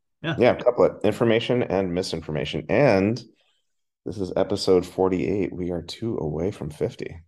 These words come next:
Speaker 1: I'm forty-eight years of age.
Speaker 2: Yeah.
Speaker 1: Uh, so, yeah,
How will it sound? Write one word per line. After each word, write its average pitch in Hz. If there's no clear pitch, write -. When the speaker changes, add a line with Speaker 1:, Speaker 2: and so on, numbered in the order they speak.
Speaker 1:
I'm 143
forty-eight 143
years 139
of 127
age. 139
Speaker 2:
Yeah. 123
Speaker 1:
Uh, 107
so, 104
yeah, 110